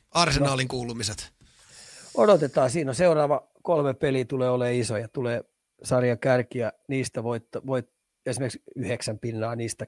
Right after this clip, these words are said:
Speaker 2: kevyesti ottamalla, niin hyvältä näyttää. Vahva luotto Arteetan joukkueeseen, että hyvältä näyttää. Musta on tullut Martinelli niin suuri,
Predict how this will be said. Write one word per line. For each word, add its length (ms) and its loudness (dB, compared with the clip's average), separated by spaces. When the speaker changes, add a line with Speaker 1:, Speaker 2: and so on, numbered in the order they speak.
Speaker 2:
kevyesti 500 -4
ottamalla, 580 -4
niin 180 -10
hyvältä 320 -2
näyttää. 500 -10
Vahva 300 6
luotto 360 4
Arteetan 500 -2
joukkueeseen, 640 -2
että 280 -16
hyvältä 260 6
näyttää. 460 0
Musta 220 0
on 60 0
tullut 200 8
Martinelli 640 6
niin 200 -2
suuri, 520 -4